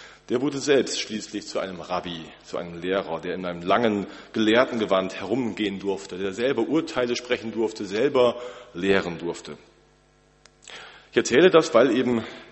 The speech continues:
Jesus selber das auch so gemacht hat. Er ist aufgetreten wie ein Rabbi, als Rabbi, als ein Gelehrter.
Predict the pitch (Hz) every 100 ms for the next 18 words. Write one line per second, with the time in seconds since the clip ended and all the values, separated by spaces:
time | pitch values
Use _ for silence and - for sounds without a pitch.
0 | _ _ - 113 107 - 98 131 185 214
1 | - - - - 98 160 - 104 87 80
2 | - 80 - - _ _ _ _ _ _
3 | _ _ 107 - - 156 117 - 95 85
4 | 87 78 _ _ _ 110 117 95 98 92
5 | 92 85 76 92 98 - - 90 87 85
6 | 80 - _ _ _ _ _ _ - 98
7 | 110 - 98 98 98 - - - 113 113
8 | 127 104 80